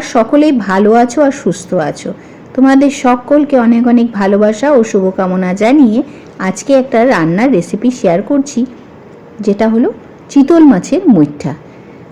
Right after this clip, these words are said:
অনেকেই হয়তো নামটা শুনে জিভে জল চলে এসেছে, কিন্তু বানানোর খাটনি এসব চিন্তা করে ইচ্ছে করে না। আজকে তোমাকে জানাবো কিভাবে কত সহজে তোমরা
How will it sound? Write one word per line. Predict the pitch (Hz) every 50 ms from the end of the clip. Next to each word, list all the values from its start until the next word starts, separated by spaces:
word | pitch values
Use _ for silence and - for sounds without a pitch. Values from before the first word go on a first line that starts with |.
| - - 226
অনেকেই | 269 320 311 370 370 359 339
হয়তো | 349 349 339 370 339 277 226
নামটা | 214 214 220 226 254 277 277
শুনে | 311 302 320 330 - - - - - - 214 180
জিভে | 196 208 214 233 240 226
জল | 220 220 226 233 -
চলে | 277 294 285 285 269
এসেছে, | 277 240 233 - 254 262 277 - - - -
কিন্তু | - 330 359 370 320 - 277 240 190 196
বানানোর | 208 202 202 214 233 254 285 320 339 311 285 - 254 -
খাটনি | - 196 196 202 - - 262 311 - - 208 196
এসব | 196 - 220 220 - -
চিন্তা | 226 208 202 202 220 220 220
করে | 262 294 466 539 - - - - - - - 214
ইচ্ছে | 208 - - 202 165 -
করে | 131 113 127 127 127
না। | 151 165 - - - - - - 208
আজকে | 220 220 - 330 311 285
তোমাকে | 339 330 330 311 - 262 247 277 269 - - - - - - - - 226 214
জানাবো | 202 185 175 202 220 262 220 220 285 294 - - -
কিভাবে | - 311 330 349 285 262 269 247 262 302 294 -
কত | 214 233 - 339 311 - -
সহজে | 240 208 220 240 294 311 285 277 269 269 269 269
তোমরা | 226 220 214 233